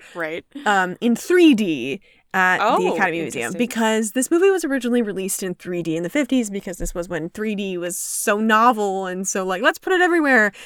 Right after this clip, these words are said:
Speaker 2: It's like
Speaker 1: I didn't know
Speaker 2: Dial M
Speaker 1: three D
Speaker 2: for
Speaker 1: came out in the
Speaker 2: Murder.
Speaker 1: fifties.
Speaker 2: And yeah, and a couple of just really weird choices for movies were made in three D. One of them is Kiss Me, Kate.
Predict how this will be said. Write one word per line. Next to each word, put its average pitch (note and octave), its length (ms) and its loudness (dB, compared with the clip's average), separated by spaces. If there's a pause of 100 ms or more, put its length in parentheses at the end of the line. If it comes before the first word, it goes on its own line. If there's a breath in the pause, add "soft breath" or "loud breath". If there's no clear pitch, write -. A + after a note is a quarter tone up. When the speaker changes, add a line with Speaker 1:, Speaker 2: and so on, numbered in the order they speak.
(140 loud breath)
Speaker 2:
It's - 160 -10
like F#3+ 80 -2
Speaker 1:
I G3 80 -4
didn't D4 160 4
know C#4+ 80 8
Speaker 2:
Dial C4+ 140 4
M C#4 100 4
Speaker 1:
three C#4 80 4
D G#3 60 -2
Speaker 2:
for C#4+ 100 2
Speaker 1:
came B3+ 160 6
out B3+ 240 8
in C4 60 4
the B3+ 60 6
Speaker 2:
Murder. B3+ 260 4 (140)
Speaker 1:
fifties. E3 300 -10 (240)
Speaker 2:
And A3 300 0
yeah, A3+ 240 6
and G#3 200 -2
a A#3 80 -2
couple F4 320 -2
of B3+ 120 0
just A3 160 -10
really A#3+ 240 4 (240)
weird A#3 420 6
choices G3 460 -2
for F3+ 160 -8
movies D#3+ 280 -6
were C#3 80 -10
made C#3+ 200 -8
in - 60 -14
three - 340 -12
D. G#3+ 160 -16
One B3+ 120 2
of D4+ 40 6
them D#4+ 100 6
is C#4 100 2
Kiss B3 160 -2
Me, F#3+ 80 -2
Kate. - 260 -6